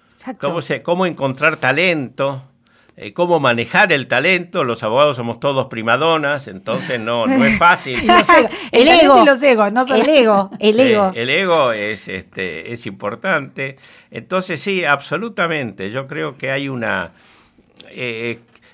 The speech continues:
Speaker 2: debiera ser importante dar esa, eh, alguna formación, pero entonces esto implica sacrificar otras cosas.
Speaker 1: Exacto.
Speaker 2: Yo
Speaker 3: El
Speaker 2: creo que hay
Speaker 3: tiempo
Speaker 2: materias
Speaker 3: finito.
Speaker 2: que debieran ser optativas.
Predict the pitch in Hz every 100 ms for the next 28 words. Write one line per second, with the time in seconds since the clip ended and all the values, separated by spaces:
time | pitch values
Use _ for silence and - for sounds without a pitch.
0 | _ - 101 120 131 165 190 165 - 170
1 | 165 143 - _ _ _ _ _ _ _
2 | _ _ _ _ _ 139 131 127 120 127
3 | 180 135 117 107 117 117 113 107 101 110
4 | 113 110 123 131 131 117 - 123 117 107
5 | 127 104 98 131 135 135 220 220 196 -
6 | 226 226 233 185 123 120 139 165 156 127
7 | 107 98 98 101 113 110 - - 226 190
8 | - 67 - _ _ - - 147 135 -
9 | 160 170 170 151 151 - 135 175 185 196
10 | 170 135 120 117 127 143 135 120 - 143
11 | 123 104 - 110 - 233 151 80 - _